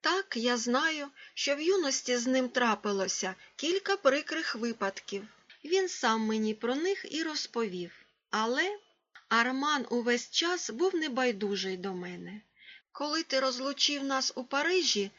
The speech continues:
це розбило йому серце. І тепер» Промову увірвало те, що її батько обурено фиркнув. «І ти купилася на цю балаканину?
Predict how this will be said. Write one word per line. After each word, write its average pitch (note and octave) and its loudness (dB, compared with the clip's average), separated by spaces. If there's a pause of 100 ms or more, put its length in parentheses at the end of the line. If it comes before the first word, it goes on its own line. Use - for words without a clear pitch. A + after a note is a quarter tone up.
(140)
це G4+ 2
розбило C#4 2
йому A#3+ 0
серце. F#3+ -6 (300)
І A#3 -2
тепер» B3+ -4 (1400)
Промову C4 -2
увірвало A3+ -2
те, E4 -4 (320)
що - -2
її A#3+ 0
батько D#4 -2
обурено A#3+ 0
фиркнув. F3+ -8 (1120)
«І C4+ 0
ти E4+ 4
купилася A#3+ 0
на B3 6
цю D#4 -4
балаканину? A3+ 0